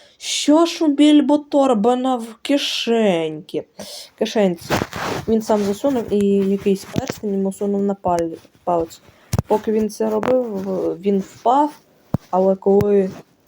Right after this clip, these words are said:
Голум майже піддох-, підійшов до нього, він пройшов поруч і не замітив його. Потім, е, в один момент Голум сів та заплакав,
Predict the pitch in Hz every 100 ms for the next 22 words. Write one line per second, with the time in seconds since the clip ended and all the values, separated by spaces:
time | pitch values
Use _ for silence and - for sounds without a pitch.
0 | - 185 202 202 190 180 _ 196 196 190
1 | 175 180 175 190 - _ - - - 190
2 | 190 196 196 190 220 302 214 202 208 196
3 | 196 214 - - - - - - - 277
4 | 202 160 - - 202 202 226 226 214 165
5 | 165 175 147 _ _ _ _ _ _ -
6 | 110 - - 233 233 240 220 214 202 196
7 | 190 - - - - - 196 190 208 202
8 | 202 202 190 190 - - _ - - _
9 | - 196 214 220 202 202 - 233 226 -
10 | 196 190 202 214 247 330 - 254